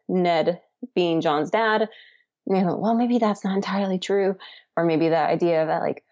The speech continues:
Rhaegar raped Lyanna, well, maybe that's not entirely true. Like, you've got these doubts, but, like, tying it all together into what the consequence going forward would be, and that being Jon,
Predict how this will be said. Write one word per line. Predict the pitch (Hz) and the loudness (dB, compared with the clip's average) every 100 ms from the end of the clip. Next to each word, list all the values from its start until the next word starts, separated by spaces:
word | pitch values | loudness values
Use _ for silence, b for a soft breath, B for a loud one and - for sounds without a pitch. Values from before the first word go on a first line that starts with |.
| b - | b -6
Rhaegar | 175 165 165 165 160 156 147 | -2 0 0 0 2 0 0
raped | 165 147 - | -2 -2 -4
Lyanna, | 165 208 240 226 226 214 | -2 0 2 2 0 0
well, | 175 | 0
maybe | 165 165 160 | 2 0 -2
that's | 180 - | -6 -8
not | 220 214 | -6 -6
entirely | 208 226 220 214 | -6 -4 -2 -2
true. | 208 214 214 B - | -2 -4 -4 B -2
Like, | 226 | 0
you've | 226 | 0
got | 254 262 | 0 0
these | 262 180 | -2 0
doubts, | 180 160 233 - | 0 0 0 -2
but, | 180 | 0
like, | 180 180 - | 0 -2 -8
tying | 180 196 220 | -4 0 2
it | 214 | 2
all | 202 | 0
together | 202 175 170 170 202 | 0 0 0 2 0
into | 185 180 | 0 -2
what | 175 175 - _ _ _ _ | -2 -2 -4 _ _ _ _
the | - | -6
consequence | - 180 175 196 180 170 | -2 -2 -2 -2 -2 0
going | 165 165 | 0 0
forward | 160 180 180 165 | 0 0 2 0
would | 165 156 | -2 0
be, | 180 247 311 _ _ _ _ _ _ _ _ _ _ | 0 0 -4 _ _ _ _ _ _ _ _ _ _
and | 190 190 | 0 2
that | 175 175 | 0 0
being | 175 170 170 - 147 | 0 2 0 -2 -2
Jon, | 185 233 - - | 0 0 -4 -6